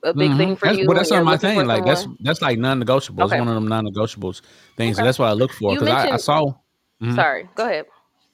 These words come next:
Speaker 2: I was, I saw somebody was ag-, agnostic. I was like, "Mm, this ain't gonna work."
Speaker 1: What's wrong with
Speaker 2: Let me see.
Speaker 1: agnostic?
Speaker 2: I think another one, they don't believe anything, I don't think. Or they, they don't really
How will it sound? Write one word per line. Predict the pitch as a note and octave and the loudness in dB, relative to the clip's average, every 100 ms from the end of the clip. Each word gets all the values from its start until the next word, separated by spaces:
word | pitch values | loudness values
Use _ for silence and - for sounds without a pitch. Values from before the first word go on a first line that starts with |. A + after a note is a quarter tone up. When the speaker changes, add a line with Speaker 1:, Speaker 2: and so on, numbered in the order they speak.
| _ _ - | _ _ -2
Speaker 2:
I | C3+ | 0
was, | C3 | 2
I | B2+ | 2
saw | A#2+ D3 | 2 0
somebody | C3 C3 A#2+ | 2 2 2
was | G#2+ | 2
ag-, | G2+ A2+ C#2 | 0 0 0
agnostic. | D2 G2 F#2+ A2 C3 - F#2+ | -2 -2 -2 -2 -2 -4 -4
I | |
was | F#2+ | -4
like, | F#2 | -4
"Mm, | D#2+ F#2 F2+ E2+ D#2+ D2+ | -6 -4 -4 -6 -8 -12
this | G2 | -14
ain't | B1+ | -14
gonna | A#1+ | -14
work." | G#1 - | -16 -8
Speaker 1:
What's | D4 G#4 | -2 0
wrong | E4+ | 2
with | F#4 | 2
Speaker 2:
Let | C4 D#4 | 2 2
me | |
see. | D#4+ | 0
Speaker 1:
agnostic? | F#4 F4+ - E3+ C#3 - _ _ _ _ _ - | -2 -2 -2 0 -2 -8 _ _ _ _ _ -6
Speaker 2:
I | G2 | 0
think | A2+ | 4
another | A2+ B2 | 6 6
one, | A2 G#2+ G2 | 6 4 4
they | A2 | 4
don't | A2 G2+ E2+ | 4 2 -2
believe | F#2 F#2+ F#2+ E2+ D#2+ - | 0 2 2 0 -4 -2
anything, | G2 F2+ C2 B1 A1 | 0 0 -4 -8 -8
I | |
don't | D#2 D#2+ | -8 -8
think. | - A1+ G1+ - | -10 -12 -14 -10
Or | - F#2+ | 0 4
they, | G2 F#2+ F2 A1+ | 6 4 0 -2
they | F#2+ F#2+ | 0 0
don't | D#2+ F2 F2 F2 - | 0 -2 -2 -2 -6
really | - F2+ E2+ E2 | -6 -4 -4 -6